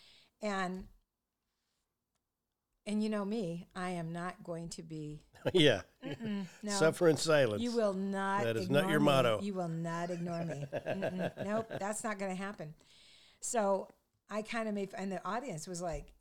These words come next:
Speaker 1: "Yeah, why doesn't he turn his chair around?"
Speaker 2: Mm-hmm.
Speaker 1: And then this other guy comes in, two other guys come in to join this table.
Speaker 2: Right.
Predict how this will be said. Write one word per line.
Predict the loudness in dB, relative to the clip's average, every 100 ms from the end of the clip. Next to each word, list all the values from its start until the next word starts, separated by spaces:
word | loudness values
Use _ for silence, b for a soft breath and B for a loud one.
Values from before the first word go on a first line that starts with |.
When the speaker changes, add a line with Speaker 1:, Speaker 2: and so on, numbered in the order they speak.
| -16
Speaker 1:
"Yeah, | -12 -12
why | -12
doesn't | -12 -10
he | -12
turn | -12 -12
his | -10 -10
chair | -12 -10
around?" | -2 0 2
Speaker 2:
Mm-hmm. | 2 0 b b b b b -4
Speaker 1:
And | 0
then | 0 0
this | -2
other | -4 -4
guy | -4 -4
comes | -4 -6 -6
in, | -6 -6 -8 -12 _
two | -8 -6
other | -6
guys | -6 -6
come | -6 -8
in | -8 -8
to | -8
join | -8 -6 -6 -4
this | -6 -8
table. | -8 -8 -8 -10 -14 _ -6
Speaker 2:
Right. | -2 -2